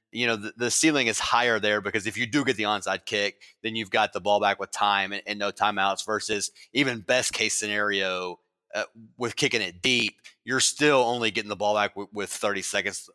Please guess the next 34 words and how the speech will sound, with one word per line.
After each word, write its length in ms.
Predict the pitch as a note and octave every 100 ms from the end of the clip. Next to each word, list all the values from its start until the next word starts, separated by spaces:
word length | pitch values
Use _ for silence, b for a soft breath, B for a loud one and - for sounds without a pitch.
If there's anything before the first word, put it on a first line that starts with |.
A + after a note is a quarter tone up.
| -
or, 340 | G2+ G2+ F#2 -
or 180 | G#2 G2+
less 300 | G2+ G2+ -
left 220 | G2+ -
to 80 | F#2
go 440 | - G2+ G2 G2 F#2+ b b
and 120 | G#2+
still 200 | - A2+
the 60 | G2
majority 380 | F#2+ F#2 F#2+ F2+
of 60 | E2
the 60 |
field. 380 | - F2+ E2 -
So 200 | G#2+ G2+ B B
I, 100 | - -
I 20 | G3
didn't 220 | E3+ A#2
hate 500 | - C#3 C3+ A#2 G#2
that 300 | A2+ B2+ -
decision. 580 | A#2+ - D3 C#3 C3+ C3+ b b _
Um, 380 | G#2 G#2 G#2+ G#2
but 120 | A2+ A#2+
again, 160 | B2
I'm 120 | B2+ B2+
just, 160 | A#2 -
I'm 100 | B2
not 160 | C3 A2+
sure 180 | - A2
why 260 | A2 A2
that's 300 | G#2 G#2 -
Santoso 560 | G#2+ G2 - G2 - F#2
instead 220 | F2+ - F2
of 60 |
Succop. 460 | - C#2+ - -